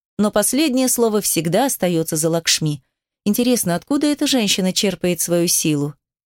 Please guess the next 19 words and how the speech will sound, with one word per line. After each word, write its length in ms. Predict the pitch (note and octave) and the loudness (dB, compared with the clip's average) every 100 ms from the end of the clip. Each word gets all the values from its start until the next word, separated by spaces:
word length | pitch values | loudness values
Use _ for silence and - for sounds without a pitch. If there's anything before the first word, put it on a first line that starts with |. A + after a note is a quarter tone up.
| _ | _
"Мама, 500 | F3+ G#3+ G3 D#3 C3+ _ _ - | 0 2 0 -2 -6 _ _ 0
Прия", 540 | G#3 A3 F3+ D3+ C#3 _ _ _ E3+ | 2 2 2 0 -2 _ _ _ -2
вмешался 640 | F#3+ F#3 F#3+ E3+ - F#3 | 0 2 2 0 0 0
Аниш, 420 | F3+ D#3+ D3 - _ _ _ - | 0 -2 -4 -6 _ _ _ -4
"давайте 360 | A#3+ C#4+ A#3+ | 0 2 2
на 100 | A3 | 2
время 280 | G#3 G3+ G3 | 2 2 0
забудем 540 | G3 G3+ G3 F3+ F3 | 0 0 0 -2 0
о 60 | E3+ | 0
личных 400 | F3 E3 E3+ D#3+ | 0 0 -2 -2
разногласиях 840 | F3 F3 F#3 F#3+ C4+ D4+ F3 E3 | -2 0 0 0 0 0 -2 0
и 60 | E3+ | 0
займёмся 680 | F3 F3+ F#3+ C4 C4+ B3 | 2 2 0 0 0 0
делом". 540 | G#3+ E3+ D#3+ D3+ D3+ D3+ _ _ _ _ _ _ - | 0 0 0 0 -4 -8 _ _ _ _ _ _ 0
Инженер 460 | G#3 G3 A3 D4+ | 2 2 2 2
шагнул 400 | D#4+ A3+ F#3+ G#3 | 2 0 0 -2
вперёд. 500 | G#3 - F3 C#3+ - _ _ _ _ _ _ _ - | -2 -2 0 -2 -8 _ _ _ _ _ _ _ -2
"Меня 300 | G3+ C4+ D#4 | 2 2 2
зовут 360 | C4 B3+ - | 0 0 -4